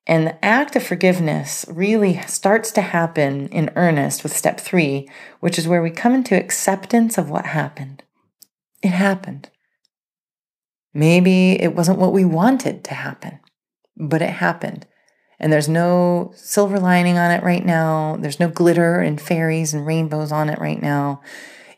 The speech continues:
It just is what it is, and it was what it was, and that's it. Clear, simple. And we come into a place of acceptance.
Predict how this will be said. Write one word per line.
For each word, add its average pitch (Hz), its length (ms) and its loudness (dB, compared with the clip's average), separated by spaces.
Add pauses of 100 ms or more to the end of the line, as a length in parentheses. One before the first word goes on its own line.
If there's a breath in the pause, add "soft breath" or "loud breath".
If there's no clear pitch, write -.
It 170 160 -2
just 160 180 -2
is 175 460 4
what 156 160 -4
it 165 100 -2
is, 240 220 4
and 160 80 4
it - 80 -4
was 143 160 0
what 135 100 -4
it - 80 -6
was, 120 300 -12
and 123 100 -6
that's - 200 -10
it. - 140 -14 (460)
Clear, 190 640 2
simple. 143 540 -6 (360)
And 151 120 -2
we 147 80 -4
come 170 200 0
into 185 160 2
a 226 40 2
place 165 320 0
of 160 160 -6
acceptance. - 1040 -6